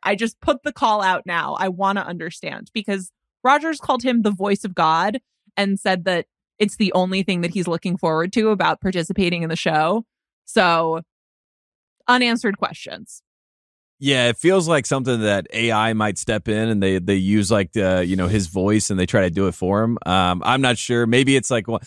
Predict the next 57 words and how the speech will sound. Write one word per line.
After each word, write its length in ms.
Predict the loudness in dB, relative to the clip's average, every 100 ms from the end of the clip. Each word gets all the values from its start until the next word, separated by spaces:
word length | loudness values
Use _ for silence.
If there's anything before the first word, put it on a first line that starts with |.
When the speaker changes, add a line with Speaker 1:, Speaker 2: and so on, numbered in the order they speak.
| -8
Speaker 2:
I 80 | -4
saw 160 | 0 0
some 160 | 0
of 80 | 0
the 60 | 0
A 180 | 0 -2
twenty-four 520 | -2 -4 -4 -4 -4
stuff 260 | 0 0 0
is, 100 | -2
like, 140 | -2
they 160 | 0 0
had 240 | 0 0
separate 440 | 0 -2 -2 -4
deals 440 | -4 -2 0 0 0
where 80 | 0
they're 120 | 0
paying 320 | 0 -2 0
actors 460 | -2 -2 -2 -4 0
what 220 | 0 0
the 80 | -2
union 360 | -2 0 0
wants, 360 | 0 2 2 0
so 80 | 0
they're 160 | 0
able 260 | 0 0 -2
to 140 | -2 0
act 380 | 0 -2 -4 -20 -20 -10
in 100 | -4
some 220 | 0 2 4
of 80 |
their 160 | 4 2
projects. 540 | 2 2 2 2 0
So 80 | 0
maybe 440 | 0 2 2 2 0 -8 _ -6
there's 160 | -4
some 220 | -2 -2 0
sort 240 | 2 2
of, 100 | 2
like, 160 | 0 2
whatever 320 | 2 2 0
production 420 | -2 -2 -2 -4
company 360 | -2 -2 -2 -4
is 100 | -2
doing 240 | -2 -2
Hard 240 | 0 0
Knocks, 320 | 0 0 -2 -2
they 120 | -2
have 200 | -2 -2
some 140 | -4
sort 240 | -2 -4 -4
of 80 |
deal 240 | -2 0 0
in 100 | 2
there 240 | 2 2
where 160 | 2 0
it's, 160 | -2
like, 300 | -2 -4 -6